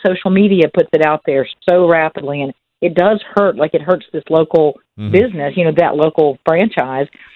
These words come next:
Speaker 1: And so they started going after these people. I'm sure, like, it cost them a lot of money to go after her.
Speaker 2: Mm-hmm.
Speaker 1: Um, they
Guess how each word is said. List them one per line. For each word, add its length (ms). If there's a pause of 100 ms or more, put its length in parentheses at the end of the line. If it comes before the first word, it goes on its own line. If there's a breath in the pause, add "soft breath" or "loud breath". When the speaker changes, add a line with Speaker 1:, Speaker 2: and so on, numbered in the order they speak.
(140 loud breath)
Speaker 1:
And 260
so 80
they 160
started 320
going 220
after 260
these 180
people. 240
I'm 140
sure, 160
like, 180
it 120
cost 240
them 100
a 60
lot 160
of 60
money 220
to 80
go 160
after 360
her. 320 (260)
Speaker 2:
Mm-hmm. 240
Speaker 1:
Um, 160
they 160